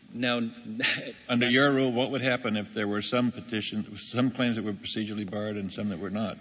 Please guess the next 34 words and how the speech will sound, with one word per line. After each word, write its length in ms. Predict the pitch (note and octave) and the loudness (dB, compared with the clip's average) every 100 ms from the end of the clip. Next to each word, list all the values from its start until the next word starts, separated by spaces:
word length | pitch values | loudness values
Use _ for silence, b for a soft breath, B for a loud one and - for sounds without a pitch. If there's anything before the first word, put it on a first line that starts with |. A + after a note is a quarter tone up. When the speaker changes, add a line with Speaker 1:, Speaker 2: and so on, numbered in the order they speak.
| - B B - | -14 B B -6
Speaker 1:
Under 260 | C3 C3 D3+ | -2 2 2
our 120 | G#3+ | 2
position, 600 | E3+ C3 B2+ - A#2+ A#2+ | 0 4 4 4 0 2
that 200 | C3+ D3 - - - - | 4 4 0 -16 -18 -12
petitioner 360 | C#3 D3 C3+ A#2+ | -4 -2 0 -2
would 100 | A2+ | -4
receive 320 | - B2 G#2+ | -4 -4 -4
exhaustion. 640 | G2+ A2+ A2 - G2 F2 B B | -2 0 0 -2 -8 -12 B B
And 80 | - | -8
to 60 | |
go 180 | A#2 D3 | 0 2
back 300 | C#3+ C3 B2+ | 4 4 2
to 320 | - B2+ A#2 | 0 0 0
Justice 320 | A2+ A#2+ - - | -4 -6 -6 -6
Stevens' 320 | F#3 E3 B2 | -4 -2 -4
example, 680 | A2 C#3+ G#3+ A#3 A2 G#2 A2 B B - | 2 6 6 4 -2 -2 -4 B B -2
um, 400 | A#2+ A#2+ A2+ A#2+ C3+ | 2 2 0 -6 -8
the, 200 | C3+ A#2+ - | -8 -8 -8
the 80 | C3 | -10
court 360 | - F3 E3+ | -2 0 0
should 300 | - D3+ B2+ | 0 0 0
dismiss 520 | A2+ - D3+ F3+ G3+ - | -4 -4 0 0 0 -2
that, 280 | G#2 A2 | 0 0
or 80 | G#2+ | -4
could 320 | - F#3+ F3 | -4 0 0
at 80 | A#2+ | 0
least 240 | A#2 A#2+ - | -4 -4 -4
dismiss 400 | - C#3+ D3+ - | -4 -2 -2 0
that 220 | C3 - | -2 -2
claim 320 | A#2 A2+ A#2+ | -4 -4 -4
under 200 | A2 A2+ | -6 -4
Rose 280 | A2+ B2+ C3 | -2 -2 0
v. 180 | C#3 C3 | 0 2
Lundy. 400 | B2+ A#2 G#2 | 2 0 -2